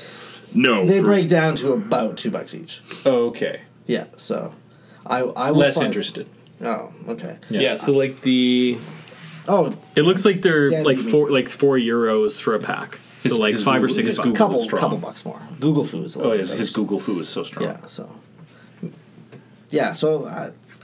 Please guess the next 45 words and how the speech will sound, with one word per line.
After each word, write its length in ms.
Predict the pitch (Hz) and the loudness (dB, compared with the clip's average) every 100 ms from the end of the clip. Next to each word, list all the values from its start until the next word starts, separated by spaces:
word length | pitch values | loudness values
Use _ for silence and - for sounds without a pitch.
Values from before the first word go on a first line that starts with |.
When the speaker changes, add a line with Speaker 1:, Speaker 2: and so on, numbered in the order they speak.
| - - | -20 -16
Speaker 2:
I 180 | - 202 | -2 2
mean, 180 | 208 208 | 4 4
overall, 680 | 202 233 208 190 185 220 208 | 4 4 4 2 2 2 0
I 180 | 151 180 | 0 0
would 100 | 175 | 0
probably 580 | - 196 175 156 160 147 | 0 2 2 2 2 2
rate 300 | 139 139 135 | 0 -2 -2
this 240 | 147 - | -2 -2
as 280 | - 131 113 | -4 -4 -2
a 80 | 113 | -4
three. 540 | - - 123 147 175 | -8 -10 -6 -2 -2
I 120 | 135 | 0
don't 180 | 139 156 | -2 -2
think 140 | 165 156 | -2 -2
I'm 100 | 143 | -2
gonna 160 | 127 | -2
go 160 | 113 92 | -2 -4
out 80 | 117 | -4
of 60 | 117 | -2
my 120 | 110 | -2
way 400 | 104 101 113 127 | -4 -4 -4 -4
to 120 | 139 | -6
order 360 | 101 135 143 165 | -6 -4 0 0
them. 280 | 190 247 - - - - - - - - | 0 -2 -8 -18 -20 -20 -20 -20 -16 0
It's 200 | 185 - | 0 2
an 200 | 160 135 147 | -2 0 -2
okay 480 | 156 - 139 113 - | -2 -2 -2 -4 -4
add-on, 760 | 107 123 143 185 233 311 269 - - - - - - - - - - - | -4 -2 0 0 0 -2 -6 -10 -20 -20 -20 -20 -20 -20 -20 -20 -18 -6
in 140 | 160 | 0
my 140 | 170 175 | 2 2
opinion, 400 | 175 190 208 202 | 0 0 0 2
but 180 | 147 127 | 2 2
again, 360 | 139 147 135 | 0 0 -2
like, 260 | 127 113 - - - - - - - - - - | -2 -4 -6 -16 -20 -20 -20 -20 -20 -20 -20 -2
Speaker 3:
Wait, 180 | 127 - | -2 0
three 180 | - | 2
out 80 | 110 | 2
of 80 | - | 6
Speaker 2:
how 60 | 170 | 4
Speaker 3:
what? 140 | - - 151 | 4 -2 -4
Speaker 2:
Three 180 | - 143 | -2 -2
out 60 | 110 | -2
of 60 | |
five 240 | - - 156 | -4 -4 -4
pucks. 440 | - - - - | -6 -8 -10 -10